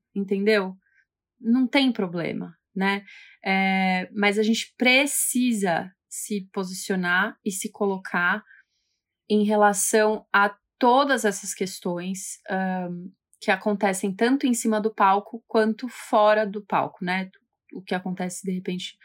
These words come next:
num backstage, qualquer coisa do tipo. É, porque só assim,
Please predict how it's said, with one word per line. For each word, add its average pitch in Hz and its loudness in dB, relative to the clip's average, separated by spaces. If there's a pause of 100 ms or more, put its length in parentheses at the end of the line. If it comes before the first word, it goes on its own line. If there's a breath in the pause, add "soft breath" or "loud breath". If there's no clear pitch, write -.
(560 loud breath)
num 202 2
backstage, 190 -2
qualquer 190 -6
coisa 190 -8
do 214 -2
tipo. 175 -10 (560 soft breath)
É, 190 0 (580)
porque 240 0
só 311 4
assim, 180 -2